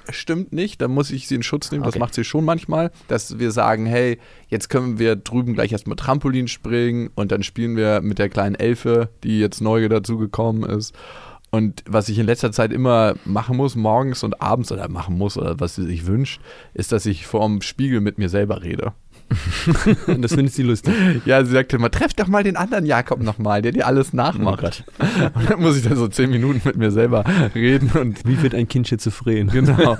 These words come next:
Speaker 1: Und sie fängt dann auch an, mit sich selber zu reden. Und ja, das findet sie immer super, super lustig. Sie lacht sich da schlapp. Anderes Thema,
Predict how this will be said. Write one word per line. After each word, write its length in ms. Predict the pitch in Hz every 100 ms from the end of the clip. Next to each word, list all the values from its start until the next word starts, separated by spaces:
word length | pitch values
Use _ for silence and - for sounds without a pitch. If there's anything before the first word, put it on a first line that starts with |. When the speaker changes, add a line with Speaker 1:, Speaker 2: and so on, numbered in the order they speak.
| - - 196 180 -
Speaker 1:
Und 180 | 131
sie 140 | 208 269
fängt 280 | - 160 160
dann 100 | -
auch 200 | 110 -
an, 160 | 117 123
mit 120 | 110
sich 140 | 110
selber 300 | 110 107 110
zu 120 | -
reden. 380 | 110 113 147 208
Und 340 | 339 113 107 -
ja, 160 | 190
das 140 | 139 -
findet 260 | 117 113
sie 80 | 110
immer 180 | 110 101
super, 280 | 107 117 101
super 200 | 98 101
lustig. 320 | 104 - 98
Sie 80 | 98
lacht 220 | 95 95
sich 100 | -
da 120 | -
schlapp. 220 | - 95 - - - - - - - -
Anderes 400 | 135 156 147 -
Thema, 520 | 156 180 185 185